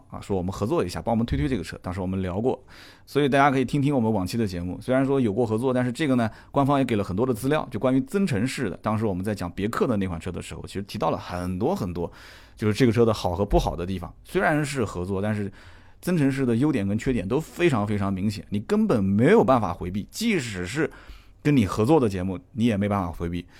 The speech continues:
所以呢，我觉得它是一个过渡性的产品。那么理想后来在微博上也是发了一篇长文，非常长的一篇这个长文。这篇长文呢，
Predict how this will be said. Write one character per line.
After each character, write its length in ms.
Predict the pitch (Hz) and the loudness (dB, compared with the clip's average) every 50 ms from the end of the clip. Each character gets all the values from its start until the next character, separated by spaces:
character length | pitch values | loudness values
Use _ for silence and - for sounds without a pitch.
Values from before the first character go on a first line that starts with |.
| - - - - - | -20 -20 -20 -20 -4
所 120 | - 156 170 | 0 4 6
以 40 | |
呢， 100 | 170 170 | 6 8
我 100 | 160 131 | 8 6
觉 80 | 104 113 | 6 4
得 80 | 113 123 | 4 2
它 140 | 120 131 | 2 2
是 140 | 120 120 127 | 0 2 2
一 40 | 127 | 2
个 80 | 120 123 | 2 2
过 200 | 113 - 123 117 | 2 2 2 2
渡 100 | 110 104 | 2 0
性 100 | 98 95 | -2 -2
的 80 | 90 | -2
产 160 | 87 87 85 | -2 -4 -4
品。 140 | 82 85 - - | -6 -6 -8 -8
那 120 | - 123 156 | -4 0 2
么 100 | 170 151 | 2 2
理 280 | 104 113 117 120 170 208 | 4 4 4 4 4 4
想 240 | 214 180 123 92 90 | 4 4 2 2 2
后 120 | 123 123 | 2 4
来 100 | 117 123 | 4 4
在 120 | 131 131 | 4 4
微 140 | 123 131 147 | 2 2 2
博 160 | 123 117 117 | 2 2 2
上 160 | 120 135 127 113 | 2 2 2 0
也 140 | 101 92 | 0 -2
是 100 | 92 104 | -4 -6
发 200 | 110 - - 131 | -4 0 2 2
了 80 | 156 151 | 2 2
一 80 | 147 139 | 0 -2
篇 180 | 143 147 147 | -2 -2 -2
长 300 | 143 - - - 92 139 | -2 -4 -4 -2 0 2
文， 180 | 170 104 87 85 - - - - - - - - - _ | 2 2 0 -2 -6 -14 -20 -20 -20 -20 -20 -20 -20 _
非 200 | - - 202 226 | -4 0 2 2
常 160 | 185 135 120 | 4 2 2
长 180 | 117 113 98 101 | 2 0 0 0
的 80 | 107 | 0
一 120 | 104 101 95 | 0 -2 -2
篇 220 | 104 101 95 95 | -2 -2 -2 -2
这 120 | 95 95 | -2 -4
个 80 | 90 87 | -6 -8
长 200 | - - 87 92 | -8 -6 -6 -4
文。 140 | 92 87 85 | -4 -6 -6
这 120 | - 156 147 | -6 -4 -4
篇 100 | 165 160 | -2 0
长 200 | - 131 147 156 | 2 2 4 4
文 100 | 147 147 | 4 4
呢， 180 | 156 147 139 | 4 2 2